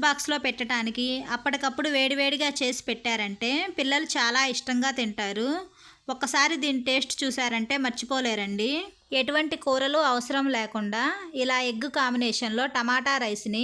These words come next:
హెల్దీగా ప్రిపేర్ చేసి ఒక్కసారి మీ ఫ్యామిలీ మెంబర్స్కి పెట్టారంటే చాలా ఇష్టంగా తింటారు. ఈ రైస్ని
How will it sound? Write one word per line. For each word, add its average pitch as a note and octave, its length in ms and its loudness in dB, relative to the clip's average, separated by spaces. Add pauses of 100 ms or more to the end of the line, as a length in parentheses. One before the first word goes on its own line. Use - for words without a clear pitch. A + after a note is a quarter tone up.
(220)
హెల్దీగా C#4+ 540 0
ప్రిపేర్ B3+ 420 0
చేసి G#3+ 320 -2 (180)
ఒక్కసారి C4+ 500 0
మీ C4 60 2 (100)
ఫ్యామిలీ C4 400 0
మెంబర్స్కి A#3 480 -2
పెట్టారంటే A3 640 -4 (800)
చాలా C4 260 4 (120)
ఇష్టంగా C4 360 -2 (100)
తింటారు. A3 480 -2 (1300)
ఈ - 20 2 (120)
రైస్ని C4+ 380 2